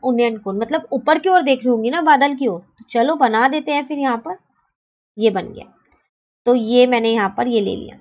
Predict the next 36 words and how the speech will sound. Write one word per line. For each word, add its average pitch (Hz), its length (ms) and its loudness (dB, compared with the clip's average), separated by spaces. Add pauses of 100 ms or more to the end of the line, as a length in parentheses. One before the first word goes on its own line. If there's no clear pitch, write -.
(160)
ठीक 277 120 -10
है। 320 80 -2
ये 285 120 0
मेरा 269 180 4
यहाँ 254 260 2
तक 254 160 -2
सारा 240 220 4
water 214 300 0
level 185 300 0
है, - 100 -12 (500)
यहाँ 208 200 0
सारा 226 300 4
समुद्र 226 460 2
तल 196 180 -2
है 175 80 -2
ये 175 140 -8
मेरा, 190 180 -16 (1000)
ठीक 269 120 -4
है 359 60 0
ना। 440 80 0 (840)
ये 233 160 4
मैंने 254 220 4
अपना 254 200 2
यहाँ 269 300 4
आधार 202 300 2
ले 180 140 -4
लिया, - 240 -10 (1200)
ये 269 180 2
बन 233 220 4
गया 214 140 4
मेरा 202 360 2
उन्नयन 220 340 -2
कोण, 240 240 0
क्या 254 180 2
था, 370 180 0 (140)
बीटा, 226 360 -2